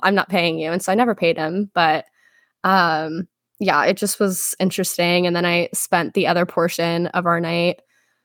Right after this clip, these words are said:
um, standing by the V I P will call section, <laughs> just trying, trying to, like, look at people and be like, "Uh, does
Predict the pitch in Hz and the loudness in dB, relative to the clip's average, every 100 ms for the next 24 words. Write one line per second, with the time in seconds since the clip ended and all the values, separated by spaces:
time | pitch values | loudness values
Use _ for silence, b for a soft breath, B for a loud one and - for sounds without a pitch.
0 | _ _ _ 175 180 165 180 - 202 190 | _ _ _ 2 2 2 -2 0 2 2
1 | 190 180 185 175 165 170 - 180 165 170 | 0 0 0 -2 -2 -2 -4 -4 -2 -2
2 | 175 - 190 165 - 170 156 - 156 - | -6 -4 -2 -2 0 0 0 -2 -2 -2
3 | 170 160 190 175 - - B B B B | -2 0 -2 -2 -2 -4 B B B B
4 | _ _ - 330 240 339 - 415 - _ | _ _ -8 -6 -2 -4 -2 -6 -8 _
5 | _ B 571 - 453 359 330 330 339 330 | _ B -4 0 2 4 4 2 2 2
6 | 269 254 233 254 262 262 262 254 262 233 | 2 2 2 2 2 2 2 4 4 4
7 | 208 202 - 208 208 214 | 4 2 0 0 2 0